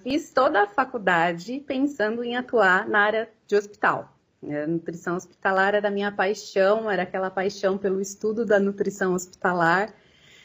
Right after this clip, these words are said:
E deixei pra fazer o estágio por último.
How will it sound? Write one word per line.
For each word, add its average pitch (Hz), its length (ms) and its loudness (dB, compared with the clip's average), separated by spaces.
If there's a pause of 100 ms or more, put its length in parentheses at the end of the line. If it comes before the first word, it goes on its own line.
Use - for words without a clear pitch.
(340)
E 320 180 0
deixei 320 400 0
pra 277 160 0
fazer 262 240 0
o 240 40 2
estágio 226 380 2
por 285 140 -4
último. 180 600 -4